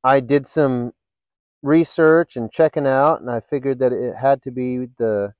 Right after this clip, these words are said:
you know, it was probably coming from, you know, a bad spark, um, because, you know, if you got a bad spark, then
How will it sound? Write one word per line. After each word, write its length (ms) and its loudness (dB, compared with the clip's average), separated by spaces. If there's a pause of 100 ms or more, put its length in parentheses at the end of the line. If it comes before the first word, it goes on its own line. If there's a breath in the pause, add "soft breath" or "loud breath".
(420)
you 80 -6
know, 60 2
it 40 2
was 100 -4
probably 420 2
coming 320 -4
from, 480 -6 (420)
you 80 -6
know, 300 -2
a 60 -6
bad 300 2
spark, 640 2 (520)
um, 720 -2 (920)
because, 300 -4
you 60 -4
know, 80 0
if 100 -4
you 80 -20
got 140 2
a 40 -4
bad 240 -4
spark, 520 2
then 260 -8